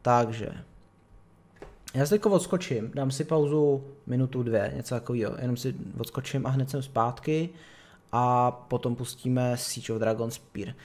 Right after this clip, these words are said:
Obávám se, že to bude anglicky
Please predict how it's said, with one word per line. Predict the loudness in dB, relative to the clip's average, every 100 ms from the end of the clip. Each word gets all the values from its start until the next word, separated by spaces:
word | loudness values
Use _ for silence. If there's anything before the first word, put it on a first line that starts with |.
| -20 _ _
Obávám | 4 6 6 6 4
se, | 2 0
že | 2
to | 0
bude | 2 2
anglicky | 2 4 4 4 0 6 6 6